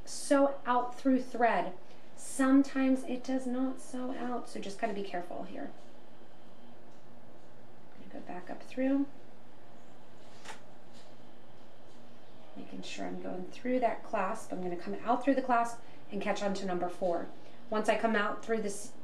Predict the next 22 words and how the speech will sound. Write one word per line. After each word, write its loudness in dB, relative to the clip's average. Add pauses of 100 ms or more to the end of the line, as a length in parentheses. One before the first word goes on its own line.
the 4
crystal 2
along 2
the 0
side, 4 (400)
I'm 2
gonna 4
catch 0
on 4
to 0
the 2
fifth 2
loop 8
here, 4 (260)
adding 4
three 2
seed -2
beads -2
as -2
I 2
sew 2
along. 2